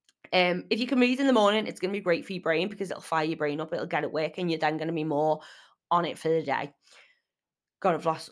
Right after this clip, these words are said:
lost my train of thought on the reading. That black coffee has hit me. Right, so yeah, reading ten minutes a day. So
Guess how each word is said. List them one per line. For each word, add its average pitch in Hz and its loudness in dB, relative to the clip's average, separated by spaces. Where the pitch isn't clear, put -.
lost 190 0
my 190 -10
train 175 2
of 175 -6
thought 160 0
on 160 0
the 156 -4
reading. 160 -4
That 156 -4
black - 0
coffee 160 -6
has 151 -4
hit 165 -4
me. 139 -6
Right, 180 4
so 208 6
yeah, 190 8
reading 262 4
ten 262 4
minutes 247 0
a 196 8
day. - -2
So - 0